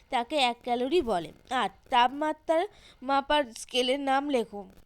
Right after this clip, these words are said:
সেন্টিমি-, সেলসিয়াস ও ফারেনহাইট স্কেল। নেক্সট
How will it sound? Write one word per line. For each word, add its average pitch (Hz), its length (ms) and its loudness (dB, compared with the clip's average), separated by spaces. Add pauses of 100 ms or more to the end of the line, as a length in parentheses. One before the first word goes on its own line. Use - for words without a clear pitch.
(220)
সেন্টিমি-, 285 680 -4
সেলসিয়াস 311 560 0
ও 311 80 2
ফারেনহাইট 254 500 -2
স্কেল। 185 340 -8 (2500)
নেক্সট 277 480 -4